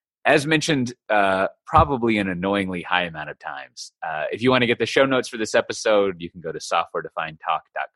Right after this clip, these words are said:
com slash one seventy-six. Now, of course, there's the entire back catalog there. If you knock off the one seventy-six, you can join our Slack channel. There's, we have an email thing that sends out every time we have an email list, and, um,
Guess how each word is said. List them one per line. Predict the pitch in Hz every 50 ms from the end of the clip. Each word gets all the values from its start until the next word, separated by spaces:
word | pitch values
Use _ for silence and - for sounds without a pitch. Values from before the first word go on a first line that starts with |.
| - -
com | 78 76 76 73 71
slash | - - - 73 67 67 - - - -
one | - 82 82 80 80
seventy-six. | - - 87 78 80 78 71 - - 107 104 - - - - _ _ _ _ _ _ _ _ _ -
Now, | 85 85
of | 85 -
course, | - 98 90 - -
there's | 95 90 85 80
the | 82 80
entire | 73 71 - - 73 71 69 65
back | - 69 64 - _ - 65
catalog | 64 62 62 62 60 60 - _
there. | 58 58 62 62 - _ _ _ _ _ _ _
If | _ 71
you | 69
knock | 69 71 71 - -
off | 78 73 73 - _
the | - 71
one | 69 69 69
seventy-six, | - - 87 78 80 78 76 - - 101 95 - - - - _ _ _ _ _ _
you | - 104
can | 113 107
join | 92 101 98 98 92
our | 90 85
Slack | - - - 110 101 - -
channel. | - 113 107 104 98 98 95 92 87
There's, | 82 82 78 76 73 - 90
we | 87 90
have | 90 87 85
an | 87 90
email | 98 107 104 101 98 95 95
thing | - 107 98 95 90
that | 87 -
sends | - - 92 80 85
out | 82 82
every | 82 82 82 80
time | - 85 82 80 78
we | 78 78
have | 73 71
an | 76 76
email | 76 78 76 73 71 71
list, | 73 73 71 - - - _
and, | 65 64
um, | 64 62 60 _ - 62 60 117